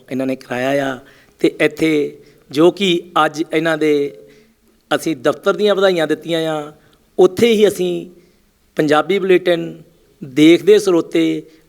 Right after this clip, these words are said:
ਔਰ ਪੰਜਾਬੀ ਬੁਲੇਟਿਨ ਦੇ ਮਾਲਕਾਂ ਨੂੰ, ਇਹਨਾਂ ਦੀ ਫੈਮਿਲੀ ਨੂੰ, ਇਹਨਾਂ ਦੇ ਸਟਾਫ ਨੂੰ,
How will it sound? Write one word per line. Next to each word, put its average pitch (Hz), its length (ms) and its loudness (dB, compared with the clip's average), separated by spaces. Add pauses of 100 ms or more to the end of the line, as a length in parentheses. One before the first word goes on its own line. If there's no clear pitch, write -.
ਔਰ 156 80 4
ਪੰਜਾਬੀ 156 520 -2
ਬੁਲੇਟਿਨ 156 380 -2
ਦੇ 143 380 4
ਮਾਲਕਾਂ 147 540 0
ਨੂੰ, 156 300 -6 (120)
ਇਹਨਾਂ 143 180 -6
ਦੀ 139 100 -4
ਫੈਮਿਲੀ 165 480 0
ਨੂੰ, 160 340 -4
ਇਹਨਾਂ 151 220 -4
ਦੇ 139 140 2
ਸਟਾਫ 151 420 0
ਨੂੰ, 170 280 -6